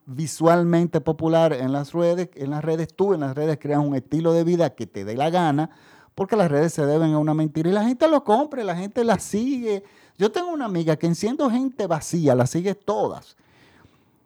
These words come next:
Y dice, "No, mira, qué bonito, se compró estos unos zapatos que le costaron tantos millones de pesos". Y dice que yo, "Para qué tú sigues a esta gente?". Pero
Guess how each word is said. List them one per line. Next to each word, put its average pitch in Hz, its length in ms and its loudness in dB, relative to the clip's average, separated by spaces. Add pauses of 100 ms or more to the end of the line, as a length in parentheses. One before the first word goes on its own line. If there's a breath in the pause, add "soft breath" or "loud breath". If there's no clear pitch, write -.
(160)
Y 165 80 4
dice, 214 240 6
"No, 294 220 10
mira, 277 280 6
qué 226 120 2
bonito, 247 400 4
se 196 120 2
compró 190 300 2
estos 220 180 2
unos 233 140 4
zapatos 208 440 0
que 175 60 -2
le 175 120 2
costaron 185 360 0
tantos 202 300 0
millones 180 340 -2
de 165 100 -2
pesos". 185 400 0
Y 165 40 2
dice 160 140 -4
que 156 100 -4
yo, 156 80 -4 (800)
"Para 131 160 -6
qué 139 100 -8
tú 147 140 -8
sigues 151 160 -6
a - 20 -6
esta 135 180 -2
gente?". 156 360 0
Pero 202 340 -4